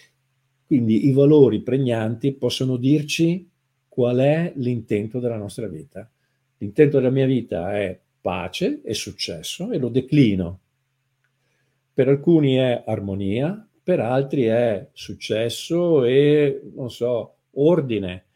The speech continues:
eh, per altri è portare benessere alle persone,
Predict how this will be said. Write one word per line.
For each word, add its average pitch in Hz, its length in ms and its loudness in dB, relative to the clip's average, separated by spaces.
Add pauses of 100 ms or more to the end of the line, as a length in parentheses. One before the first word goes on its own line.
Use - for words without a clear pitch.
(360)
eh, 113 220 -4
per 127 200 -2
altri 135 520 -2
è 151 440 2 (240)
portare 147 720 0
benessere 143 640 0
alle 135 180 -2
persone, 135 800 -4